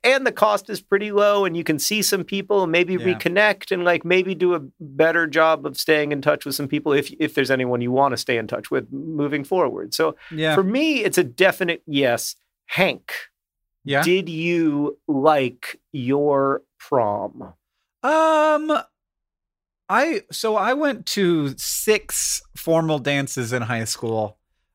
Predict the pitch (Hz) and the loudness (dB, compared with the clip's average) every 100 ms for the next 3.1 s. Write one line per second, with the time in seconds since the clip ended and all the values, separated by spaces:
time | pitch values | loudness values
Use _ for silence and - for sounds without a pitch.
0 | _ - 123 117 120 - 180 170 147 131 | _ 0 2 2 0 4 4 4 2 2
1 | 147 147 - 220 208 175 185 190 202 185 | 2 0 2 4 4 2 2 2 -2 -2
2 | 165 156 160 160 151 143 151 151 - - | -2 -2 -2 0 -2 0 -2 -2 -6 -8